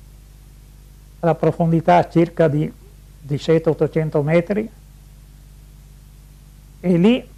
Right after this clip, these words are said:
<clears throat> è successo tanto, perché la, sulla mia miniera eravamo in duemila che lavoravamo, si chiamava la Sant'Andrea, a Salarua,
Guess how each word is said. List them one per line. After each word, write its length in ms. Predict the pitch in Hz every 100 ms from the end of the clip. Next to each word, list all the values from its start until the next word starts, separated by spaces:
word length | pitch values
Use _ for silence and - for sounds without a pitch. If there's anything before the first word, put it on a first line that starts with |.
| -
<clears throat> 100 | 175 - - - - - - - - -
è 80 | 190
successo 480 | 175 170 196 196 185
tanto, 360 | - 202 190 160
perché 400 | 165 160 175 -
la, 200 | 185 170 - -
sulla 180 | - 175
mia 240 | 185 202
miniera 680 | 180 180 175 175 156 156 - -
eravamo 680 | 175 165 175 190 190 190 - - - -
in 160 | 175
duemila 540 | 156 185 180 214 185 135
che 120 | 139
lavoravamo, 480 | 147 147 139 139 139 - -
si 80 |
chiamava 360 | 139 160 175 175
la 100 | 160
Sant'Andrea, 760 | - 180 175 165 156 156 151 131 - - - - - - - - - - - -
a 180 | - 156 - -
Salarua, 760 | - 180 175 160 156 151 135